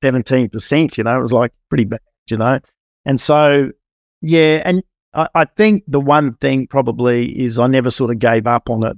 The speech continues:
as an investment class, you know, and you hear that, you know, you got friends that go, "Oh,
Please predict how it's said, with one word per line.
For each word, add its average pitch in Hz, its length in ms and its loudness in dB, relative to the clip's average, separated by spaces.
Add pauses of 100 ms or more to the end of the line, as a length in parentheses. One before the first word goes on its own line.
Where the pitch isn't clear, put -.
(100)
as 110 200 -2
an 113 120 0
investment 110 540 -2
class, 120 680 -6 (640)
you 120 100 -6
know, 113 80 -6
and 143 160 0
you 143 60 2
hear 180 280 4
that, 117 280 -2 (240)
you 127 120 -2
know, 113 240 -4 (120)
you 139 160 -4
got 127 160 -2
friends 117 240 -4
that 113 60 -6
go, 127 120 0
"Oh, 175 80 0